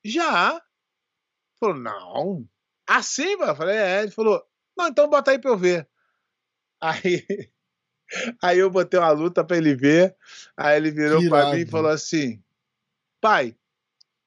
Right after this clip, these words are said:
Speaker 1: qual foi a última vez que você lutou?" Eu falei, "Dois mil e doze." <laughs> Aí ele falou assim, "Eu nasci em dois mil e quatorze, né, pai?"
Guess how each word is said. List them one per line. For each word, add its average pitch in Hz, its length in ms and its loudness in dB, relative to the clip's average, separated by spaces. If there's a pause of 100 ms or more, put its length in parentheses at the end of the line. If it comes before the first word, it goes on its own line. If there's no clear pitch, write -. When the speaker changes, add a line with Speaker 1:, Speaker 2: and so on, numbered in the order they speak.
(160)
Speaker 1:
qual 226 100 -4
foi 233 160 -2
a 226 60 2
última 196 260 0
vez 170 160 -6
que - 60 -14
você 175 80 -2
lutou?" 139 500 -4 (460)
Eu 127 120 -20
falei, 143 320 4
"Dois 139 260 2
mil 139 160 -2
e 180 60 4
doze." 131 540 0
<laughs> - 120 -20
Aí 151 160 -2
ele 151 200 -2
falou 165 220 2
assim, 143 240 -4 (520)
"Eu 131 140 -6
nasci 135 240 -4
em 143 60 -6
dois 139 160 0
mil 135 100 -6
e - 20 -8
quatorze, 127 460 -2
né, 120 180 -4
pai?" 104 180 -20